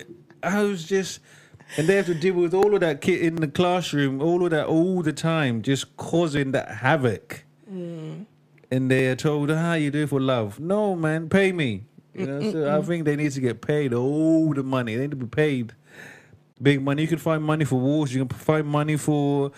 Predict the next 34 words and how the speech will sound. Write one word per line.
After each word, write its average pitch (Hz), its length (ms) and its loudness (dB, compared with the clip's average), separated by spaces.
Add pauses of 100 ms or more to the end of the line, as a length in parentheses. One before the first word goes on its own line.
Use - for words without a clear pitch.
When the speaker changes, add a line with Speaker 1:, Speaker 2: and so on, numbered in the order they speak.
(720)
Speaker 1:
uh, 127 380 2 (520)
what 156 140 4
else 180 140 -2
can 160 140 0
they 147 80 0
find 143 180 -2
money 135 160 0
for? 131 180 0
For 131 120 2
the, 123 80 0 (100)
for 139 160 2
the 127 160 0
parties. 156 720 0
Find 156 320 0
money 147 200 0
for 151 120 -4
all 151 140 0
of 151 60 0
these 208 200 4
things. 151 300 2
Speaker 2:
Coronation. 160 680 0
Speaker 1:
Coronation. - 80 -8
Yes, 214 340 0
the 170 80 -2
coron-, 202 520 0
what? 185 1120 2
Speaker 2:
<laughs> - 80 -20
Speaker 1:
But 123 100 6
you 143 100 0
can't 160 180 0
find 156 180 0
money 151 200 0
for 139 100 -2
teachers. 170 680 -2